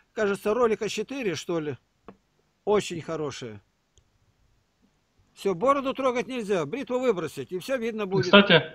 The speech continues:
Speaker 2: ага.
Speaker 1: Ну.
Speaker 2: По поводу бороды, что хочу сказать. Вот человек, он же бри-, это, стрижётся, и ногти стрижёт, и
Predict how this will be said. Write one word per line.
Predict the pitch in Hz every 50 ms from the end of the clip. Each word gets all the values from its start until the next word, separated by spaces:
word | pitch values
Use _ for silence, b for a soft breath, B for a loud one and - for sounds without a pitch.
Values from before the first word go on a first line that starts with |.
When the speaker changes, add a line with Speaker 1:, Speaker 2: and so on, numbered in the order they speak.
| - - _ _ _
Speaker 2:
ага. | - 135 147 143 - - - - - _ _ _ _ _ _ _ _ _ _ _ _ _ _ _ _ _ _
Speaker 1:
Ну. | 151 151 165 170 143 _ _ _ _ _ _ _ _ _ _ _ _ _ _ _ _ _ _ _ _
Speaker 2:
По | - 175
поводу | 175 - 214 208 208 196 202 196
бороды, | 180 190 180 196 180 196 214
что | 208 - 196 175
хочу | - 180 - 185 170
сказать. | - - 185 160 160 190 202 196 196 - -
Вот | 151 170 165 -
человек, | - - 175 185 185 185 180 170 -
он | 175 160 143
же | 135 165 160 151 143
бри-, | 131 139 156 185 175
это, | - 151 143 139 139 - 131 120
стрижётся, | 117 - - - 156 165 139 196 214 214 214 - - 139 110 104 107 - -
и | 135 139
ногти | 147 165 190 185 - - - 170
стрижёт, | - - - 165 165 160 135 - 165 160 151 151 - - 139
и | 135 131 131 127 127 123 123